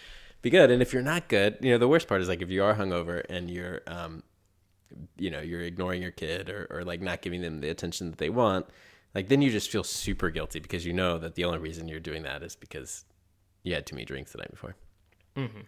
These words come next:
Speaker 2: Yeah.
Speaker 1: Anyway,
Speaker 2: That's a
Speaker 1: um, <clears throat> no, I, I, I can just relate to this. I, I can relate to this en-, entirely. What I think, um, like, what's, what's worked for me or what I've been thinking about recently.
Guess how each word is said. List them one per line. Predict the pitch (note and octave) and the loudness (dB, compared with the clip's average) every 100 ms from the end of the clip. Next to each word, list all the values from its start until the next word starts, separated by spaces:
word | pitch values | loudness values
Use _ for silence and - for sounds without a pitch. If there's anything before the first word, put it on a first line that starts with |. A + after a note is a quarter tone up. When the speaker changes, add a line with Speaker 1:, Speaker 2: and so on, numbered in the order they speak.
| - - - - | -14 -16 -16 -14
Speaker 2:
Yeah. | - - - - | -14 -12 -12 0
Speaker 1:
Anyway, | B2 D2+ C#2+ | 0 0 -6
Speaker 2:
That's | B2 - | -10 -6
a | F#2+ | 0
Speaker 1:
um, | A2 F2+ - _ _ _ _ _ - - | 2 2 -4 _ _ _ _ _ -14 -6
<clears throat> | - - - _ - _ - | -4 -4 -10 _ -20 _ 0
no, | - | 6
I, | A2 | 8
I, | A#2+ D3 C3 | 8 8 8
I | D3 | 6
can | D#3 | 4
just | C#3 | 2
relate | B2 A2 G#2 | 4 6 6
to | G2+ | 4
this. | F2+ E2+ - - _ | -2 -2 -6 -12 _
I, | G#2 G2+ - G1+ G1+ G1+ D2 | -2 -2 -6 -16 -16 -10 -6
I | |
can | G2+ G2 | -6 -4
relate | F2 D#2 | -4 -4
to | - | -8
this | C#2+ - - - | -12 -10 -10 -10
en-, | A1 - | -14 -12
entirely. | - - B1 C#2 - - - _ - | -14 -10 -8 -8 -10 -18 -20 _ -8
What | B2 C#3+ | 4 8
I | C#3+ C#3 | 8 8
think, | G3+ A3+ - - | 4 -2 -4 -8
um, | A2 F#2+ D#2+ D2+ - _ _ _ _ _ - | 0 0 0 -6 -16 _ _ _ _ _ -14
like, | G2 | -10
what's, | A#2 A#2 - | -6 -6 -6
what's | A#2 - | -6 -4
worked | C3 D3 - | -2 -2 -2
for | E3+ | -4
me | C#3+ G2+ F#2 D#2 D#2 | -2 -2 -2 -4 -4
or | G#2+ | 2
what | A#2 | 6
I've | A#2+ A#2 | 6 4
been | G#2+ | 0
thinking | - A#2+ A#2 | 0 -4 -4
about | G#2+ F#2+ | -2 -2
recently. | D2+ D2+ A#1 A1 - | -2 -6 -10 -12 -14